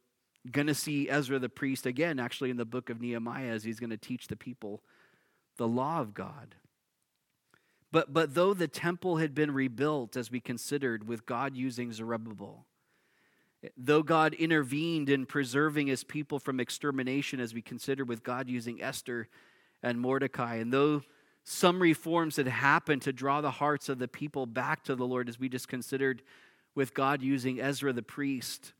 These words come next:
things in Jerusalem and with the Jewish people about thirteen years later, as we'll see,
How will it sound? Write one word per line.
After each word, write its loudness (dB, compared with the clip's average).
things 2
in 4
Jerusalem 0
and -2
with 0
the 0
Jewish 2
people 0
about 0
thirteen 0
years 2
later, 2
as -2
we'll -2
see, -4